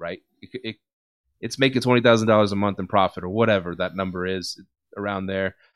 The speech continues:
Um, but I need to pay these debts off, or I need to, I need to do this and do that. Um, do you wanna invest in my company? That was another, that was another, um, option for me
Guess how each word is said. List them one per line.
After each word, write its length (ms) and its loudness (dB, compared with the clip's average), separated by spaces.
Um, 680 0
but 420 0
I 120 -4
need 140 -2
to 40 -4
pay 220 -4
these 220 -8
debts 280 -10
off, 180 -10
or 80 -2
I 140 2
need 220 -6
to, 240 -4
I 80 -6
need 200 -6
to 140 -6
do 240 -10
this 280 -10
and 80 -16
do 120 -10
that. 280 -10
Um, 440 -4
do 80 -8
you 60 -4
wanna 200 -4
invest 320 -6
in 80 -8
my 120 -8
company? 400 -16
That 160 6
was 140 4
another, 480 4
that 140 2
was 160 0
another, 640 4
um, 360 -2
option 440 0
for 220 -4
me 260 -6